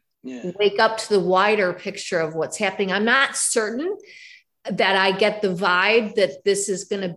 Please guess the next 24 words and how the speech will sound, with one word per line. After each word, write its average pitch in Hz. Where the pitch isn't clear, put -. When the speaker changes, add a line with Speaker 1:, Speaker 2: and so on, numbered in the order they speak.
Speaker 2:
lead 196
to 196
a 175
larger 185
awakening. 175
It's 160
just 165
gonna 185
be, 165
we're 208
gonna 226
bat 196
this -
one 196
issue 196
down, 180
and 175
then 175
we're 170
still 180
gonna 175
be 165
on 170
the 165